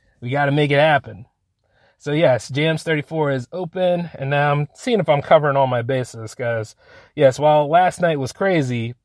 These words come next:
today's gonna be even better. <laughs> And you can go with that any way you want to. But other than that, though, I'm glad that somebody really pointed it out to me, so I can go ahead and get this new cut out to you all,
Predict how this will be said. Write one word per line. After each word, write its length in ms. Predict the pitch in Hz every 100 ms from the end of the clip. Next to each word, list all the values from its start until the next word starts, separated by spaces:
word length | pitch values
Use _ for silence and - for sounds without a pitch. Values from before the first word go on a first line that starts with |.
| _ _ _ _ _ _ _
today's 300 | 185 156 127
gonna 160 | 123 117
be 100 | 120
even 240 | 110 107
better. 360 | 117 113 101 - _ -
<laughs> 460 | 123 - - 170 156 - - - - - 175 214 180 160 151
And 520 | 131 131 135 127 123 123
you 60 |
can 100 | 123
go 160 | 123 117
with 100 | 117
that 160 | 117
any 160 | 117 110
way 140 | 107
you 100 | 104
want 260 | 107 110 104
to. 240 | - 92 - _ _
But 160 | 156
other 220 | 170 185 160
than 160 | 147
that, 240 | 147 156 147
though, 280 | 135 131
I'm 200 | 131 135
glad 320 | 135 147 143 135
that 220 | 135 127
somebody 320 | 143 139 127
really 220 | 131 123
pointed 300 | - 135 113
it 60 | 117
out 200 | 165 156
to 100 | 160
me, 160 | 156
so 120 | 143 131
I 60 |
can 100 | 117
go 60 | 123
ahead 100 | 123
and 60 |
get 120 | 117 110
this 200 | 120 117
new 320 | 127 147 147
cut 260 | - 165 - _
out 280 | 147 156 151
to 100 | 165
you 200 | 160 165
all, 240 | 165 160